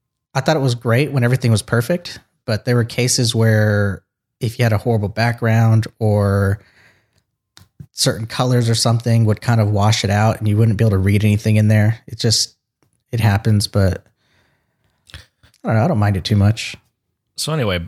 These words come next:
Speaker 2: um, this guy says, Paul, yeah, it, it was Paul Thurrott, by the way.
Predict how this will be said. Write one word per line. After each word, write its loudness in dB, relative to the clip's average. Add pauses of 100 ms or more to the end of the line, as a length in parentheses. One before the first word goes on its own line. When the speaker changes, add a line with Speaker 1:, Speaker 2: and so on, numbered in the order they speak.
(160)
Speaker 2:
um, -4
this -8
guy -8
says, -6
Paul, -4
yeah, -4
it, -4
it -6
was -4
Paul -10
Thurrott, -8
by -12
the -8
way. -8